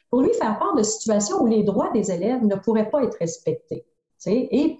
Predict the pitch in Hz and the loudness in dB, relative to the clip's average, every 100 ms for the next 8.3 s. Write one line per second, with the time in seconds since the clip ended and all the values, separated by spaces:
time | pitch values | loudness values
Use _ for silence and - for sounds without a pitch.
0 | - 180 220 392 480 233 233 208 - 233 | -4 0 2 2 2 2 4 2 0 -2
1 | 247 - 214 180 - 196 220 214 180 196 | -2 -2 -4 -4 -6 -2 -2 -2 -2 -2
2 | 170 160 - _ _ - 175 175 165 160 | -2 -2 -6 _ _ -4 -2 0 -2 2
3 | 208 208 190 175 185 156 - 175 190 165 | 2 2 0 2 0 0 -2 -2 -2 0
4 | 180 185 202 170 147 190 190 175 165 151 | 0 0 -2 -4 -2 -2 -2 -4 -4 -4
5 | - 165 190 156 170 151 302 294 175 170 | -4 -2 0 0 -2 0 0 0 0 -4
6 | 160 160 262 466 - - _ - 247 254 | -4 -2 0 -2 -4 -20 _ -4 -4 0
7 | 427 508 - _ _ _ _ _ - 185 | -2 -2 -6 _ _ _ _ _ -4 0
8 | 240 247 | 0 0